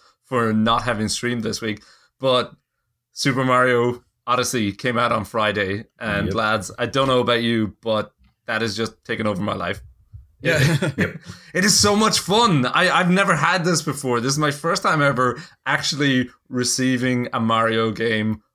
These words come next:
Speaker 1: on release date.
Speaker 2: Yeah.
Speaker 1: And it's, it's all I wanna do. It is, like, just joy.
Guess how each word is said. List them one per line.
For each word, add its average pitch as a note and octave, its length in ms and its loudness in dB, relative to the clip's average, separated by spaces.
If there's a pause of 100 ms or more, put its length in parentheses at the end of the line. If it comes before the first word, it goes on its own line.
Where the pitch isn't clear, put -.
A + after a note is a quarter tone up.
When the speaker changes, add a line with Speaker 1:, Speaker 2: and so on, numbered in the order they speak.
(140)
Speaker 1:
on A2+ 300 0
release G#2+ 380 -2
date. F#2 340 -12 (480)
Speaker 2:
Yeah. G2 280 -2
Speaker 1:
And G2 220 -6 (300)
it's, A2+ 400 -6
it's - 240 -10
all A2+ 300 0
I G#2+ 60 4
wanna G#2+ 340 -2
do. G2 440 -4 (300)
It B2+ 220 -2
is, A#2+ 360 0
like, A#2 280 -2 (140)
just - 200 -16 (280)
joy. A2 440 -2